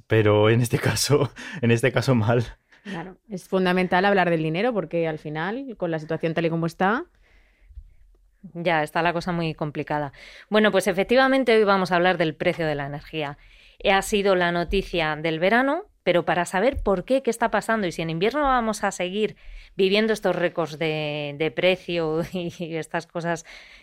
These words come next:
Speaker 3: tan, tan bestias, tenemos a Sergio Bonatti, nuestro compañero del programa de clima y energía de W W F. Bienvenido, Sergio, ¿cómo estás?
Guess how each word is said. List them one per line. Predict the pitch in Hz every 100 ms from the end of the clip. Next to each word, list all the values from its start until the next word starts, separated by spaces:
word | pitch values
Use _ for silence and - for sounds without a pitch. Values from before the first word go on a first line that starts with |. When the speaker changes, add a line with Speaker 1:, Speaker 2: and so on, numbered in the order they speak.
| _
Speaker 3:
tan, | 180 175 170 170 151
tan | 151 151
bestias, | 226 - 285 285 - - - -
tenemos | 269 220 311 262
a | 220
Sergio | 240 233 302
Bonatti, | 226 202 208 190 147
nuestro | 139 160 175 160
compañero | 170 170 160 180 202 226 240 254
del | 185 165
programa | 160 156 170 190 208
de | 160
clima | - 196 240 262
y | 214
energía | 175 165 - 233 240
de | 190
W | 165 165 175 185
W | 175 160 156 151
F. | 143 - 147 - _ _ _ _
Bienvenido, | 180 185 190 202 185
Sergio, | 208 - 175
¿cómo | 175 190
estás? | - 147 -